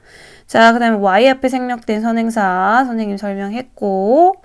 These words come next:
자, 구 쪽으로 넘어가서 탐이 등장을 했고요. 자, 탐이 체크할 거, 어, 탐에서 체크할 거 여러분, 유징이냐, 유즈드냐, 여기 꺽쇠 쳐놓은 거 체크하시면 되겠고요.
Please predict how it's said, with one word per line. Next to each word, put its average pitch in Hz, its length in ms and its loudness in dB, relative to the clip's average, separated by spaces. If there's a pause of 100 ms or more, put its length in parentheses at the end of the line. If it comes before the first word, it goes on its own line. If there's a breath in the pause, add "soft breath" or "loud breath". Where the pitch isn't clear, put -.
(440 loud breath)
자, 175 400 -2
구 - 160 -18
쪽으로 226 340 0
넘어가서 180 540 -6
탐이 262 340 -6
등장을 220 480 -4
했고요. 220 800 -2 (340 loud breath)
자, 180 380 0
탐이 302 260 0
체크할 285 560 0
거, 220 680 4
어, 185 220 -2
탐에서 277 440 -4
체크할 262 380 -4
거 196 140 -2
여러분, 214 540 0
유징이냐, 214 680 -2
유즈드냐, 208 800 -2
여기 180 240 -8
꺽쇠 220 360 -10
쳐놓은 220 340 -6
거 180 360 -6
체크하시면 226 640 -8
되겠고요. 190 800 -12